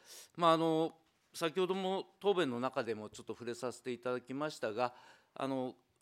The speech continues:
現在行っている、う、バスの無償化、七十歳以上の無償化によって、えー、利用数が増えているということもあって、えー、バス事業者においてはですね、今、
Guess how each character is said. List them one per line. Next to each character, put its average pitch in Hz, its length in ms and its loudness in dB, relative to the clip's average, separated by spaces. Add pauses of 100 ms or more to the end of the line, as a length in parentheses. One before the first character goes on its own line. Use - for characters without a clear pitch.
現 175 200 0
在 147 140 6
行 143 360 4
っ - 140 -4
て 147 200 2
い 131 40 0
る、 156 280 0 (1040)
う、 - 120 -16
バ 135 120 0
ス 131 120 -8
の 113 80 -6
無 107 140 -10
償 107 260 -8
化、 113 140 -12
七 113 260 -10
十 117 160 -10
歳 123 280 -6
以 - 20 -16
上 120 120 -8
の 107 80 -10
無 104 120 -10
償 117 240 -8
化 120 140 -2
に 117 140 -4
よ 113 100 -6
っ - 20 -10
て、 - 380 -6 (400)
え 127 160 0
ー、 127 40 0
利 123 100 -2
用 180 160 2
数 131 240 -6
が 92 220 -10
増 156 80 -4
え 165 60 -2
て 139 100 -4
い 113 60 -2
る 101 80 -10
と - 140 -12
い 113 100 -6
う 117 60 -6
こ 135 140 -6
と 147 140 -4
も 110 220 -4
あ 139 40 -2
っ - 60 -6 (200)
て、 151 220 4 (280)
え 127 160 -2
ー、 - 20 0
バ 131 140 2
ス 160 180 -6
事 143 160 -10
業 175 200 2
者 147 200 -4
に 117 200 -4
お 160 140 0
い 175 60 -2
て 170 100 0
は 113 140 0
で 98 120 -12
す - 100 -16
ね、 107 180 -12 (320)
今、 156 340 -2